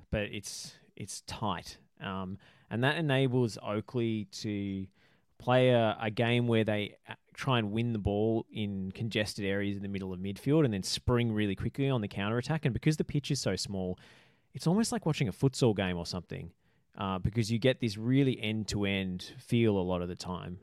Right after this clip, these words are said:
and the ball is absolutely zipping around. Uh, the surface is held up pretty well, apparently, um, looking, looking pretty good. Um, Andy Harper was apparently impressed with the, with the deck,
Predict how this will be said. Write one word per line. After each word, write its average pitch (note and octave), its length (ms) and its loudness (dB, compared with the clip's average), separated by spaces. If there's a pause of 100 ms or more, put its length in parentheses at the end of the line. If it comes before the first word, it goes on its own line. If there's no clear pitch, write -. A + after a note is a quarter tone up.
and G2+ 100 -4
the G2+ 60 -2
ball G#2 200 0
is G2+ 120 -4
absolutely G2 440 -6
zipping F#2+ 380 -2
around. F#2 520 -6 (360)
Uh, F#2 280 -2
the F#2+ 120 -6
surface C3 400 2
is G2 80 -4
held G#2+ 200 4
up G2+ 100 0
pretty G#2 220 0
well, G2+ 340 2
apparently, A#2+ 600 0 (140)
um, G2 400 -6
looking, G2+ 400 -8
looking G#2+ 220 -6
pretty G#2 240 -2
good. A#2 260 2 (540)
Um, F#2 420 -6
Andy G#2+ 220 0
Harper A2+ 320 4
was A2 160 0
apparently A2 400 0
impressed B2 400 0
with A#2+ 160 0
the, A#2+ 280 6
with A#2 140 2
the A#2 80 -2
deck, C3 400 2